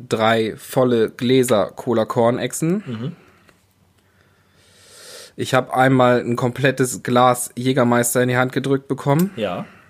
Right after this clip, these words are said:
Speaker 1: Und ich musste einmal, hab einmal so viel Alster getrunken, dass ich kotzen musste.
Speaker 2: <laughs> Auch wenn ich mir wünschen würde, dass drei wahr ist,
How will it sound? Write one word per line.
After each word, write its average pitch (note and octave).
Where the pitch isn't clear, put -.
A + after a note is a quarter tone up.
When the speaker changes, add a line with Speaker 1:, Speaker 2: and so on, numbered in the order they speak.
Speaker 1:
Und C3+
ich A#2+
musste C3+
einmal, B2
hab -
einmal B2
so C3
viel C3
Alster A2
getrunken, G2+
dass G2+
ich G#2+
kotzen -
musste. -
Speaker 2:
<laughs> -
Auch A2
wenn B2
ich C3+
mir A#2+
wünschen E3
würde, C#3+
dass B2+
drei B2+
wahr B2+
ist, D3+